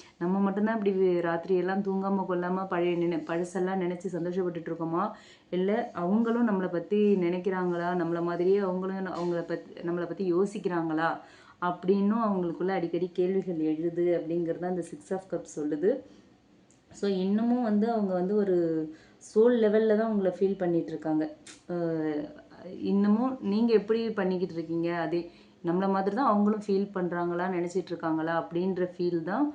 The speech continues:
உங்க பர்சன் கிட்ட இந்த, இந்த பு-, பைல் ஃபோர் செலக்ட் பண்ண பர்சனோட, அஹ், நைட் தாட்ஸ் எல்லாமே இருக்கு. அதெல்லாம் நினை-, இந்த மாதிரியான தாட்ஸ்ல தான்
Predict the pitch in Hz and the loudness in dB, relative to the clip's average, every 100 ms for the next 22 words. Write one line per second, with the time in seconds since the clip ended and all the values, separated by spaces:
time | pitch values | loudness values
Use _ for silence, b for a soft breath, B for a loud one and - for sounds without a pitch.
0 | B B - 180 175 170 175 175 185 180 | B B -6 -2 0 0 0 0 -2 -2
1 | 165 147 175 208 185 175 160 156 156 185 | -2 -2 -2 -2 -2 -2 0 -2 -2 -4
2 | 170 160 170 165 156 175 196 202 165 - | -4 -6 -6 -6 -2 0 0 -2 -8 -16
3 | - 196 208 - 175 170 - 175 165 185 | -2 0 0 -2 -6 -6 -6 -6 -4 -4
4 | 262 175 175 170 180 170 165 202 294 294 | -4 -2 -2 -2 -2 -2 0 0 0 -2
5 | B B _ 175 165 156 151 - - 185 | B B _ -4 -2 0 -2 -4 -6 -4
6 | 180 202 - - 170 170 - 160 170 175 | 0 -2 -4 -4 -2 -2 -4 -2 -2 -2
7 | 170 165 240 302 - 165 170 175 208 185 | -2 -2 -4 -4 -4 -2 0 0 0 0
8 | 175 175 180 196 190 185 185 185 180 175 | 0 0 0 0 0 0 2 2 2 -2
9 | 170 175 202 - 190 180 214 | 0 -2 -2 -4 -4 -2 -2